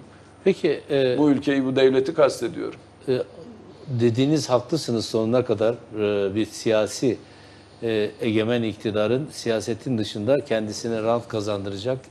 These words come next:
Speaker 1: ömrünü uzatacak yollar denemesi, e,
Speaker 2: Ve devleti kullanması,
Speaker 1: Aynen.
Speaker 2: ve kültürü kullanması,
Speaker 1: Ama
Speaker 2: ve değerleri kullanması, ve dini kullanması, bunlar çok büyük sakıncalar getirir.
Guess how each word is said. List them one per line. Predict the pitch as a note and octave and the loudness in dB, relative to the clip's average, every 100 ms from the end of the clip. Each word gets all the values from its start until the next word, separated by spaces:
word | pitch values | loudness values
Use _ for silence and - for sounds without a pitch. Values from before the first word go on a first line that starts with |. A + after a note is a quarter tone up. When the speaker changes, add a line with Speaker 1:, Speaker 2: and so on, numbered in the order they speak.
| - | -8
Speaker 1:
ömrünü | A#2+ A2+ A#2 B2 | -4 -2 -2 -2
uzatacak | A2 G#2+ A2 B2 C#3+ | -2 -4 -4 -4 -2
yollar | A#2+ G#2+ B2+ A2 | 0 2 4 4
denemesi, | G#2+ G#2 G#2+ G#2+ E3+ E3 - - - - - - | 2 0 -4 -4 -6 -6 -14 -20 -20 -20 -16 0
e, | A2+ A2 A#2 - | 4 4 2 2
Speaker 2:
Ve | D3+ | 6
devleti | D#3 E3+ E3 E3 D#3+ | 10 10 10 6 2
kullanması, | D3+ C#3+ C3+ B2 A#2+ B2+ C3 - | 4 4 4 0 -4 -6 -2 6
Speaker 1:
Aynen. | C3+ A#2 C#3 | 8 8 4
Speaker 2:
ve | D3+ | 2
kültürü | - E3 D#3+ D#3 D#3 | 4 2 4 2 2
kullanması, | D3 C3 E3 A3+ F3+ | 4 8 8 8 6
Speaker 1:
Ama | C#3+ | 4
Speaker 2:
ve | C3+ | 10
değerleri | D3 D#3+ D#3 D#3 D3+ | 12 12 12 12 8
kullanması, | C#3+ C#3 C3 C3 C#3+ | 2 2 2 0 0
ve | D3 | 2
dini | C#3 D3+ E3+ E3+ | 4 6 6 4
kullanması, | D3 C#3 C3+ C3 B2+ D#3+ A#2 | 4 2 2 0 0 -4 -4
bunlar | B2+ B2+ B2+ | 0 2 2
çok | - - C#3+ | 4 2 2
büyük | D#3 C3+ B2+ | 0 0 0
sakıncalar | - B2+ C3 A#2 B2+ B2 | -2 -2 -2 2 4 4
getirir. | A#2+ A2+ - G#2 - | 4 -2 -8 -10 -12